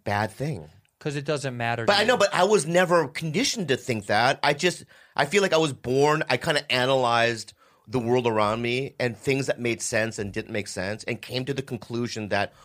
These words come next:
Speaker 1: why does it matter about one's gender or what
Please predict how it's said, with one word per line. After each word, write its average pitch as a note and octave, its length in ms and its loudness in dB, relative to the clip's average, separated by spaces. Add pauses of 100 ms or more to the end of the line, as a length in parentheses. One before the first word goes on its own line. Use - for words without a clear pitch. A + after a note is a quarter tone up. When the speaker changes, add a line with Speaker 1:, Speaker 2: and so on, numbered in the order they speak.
(140)
Speaker 1:
why B2+ 180 4
does E3 160 -2
it F3+ 120 -4
matter A2 640 -2 (480)
about A#2+ 320 2
one's A#2+ 320 0
gender G#2 640 0
or G#2 200 -2
what G2 200 -2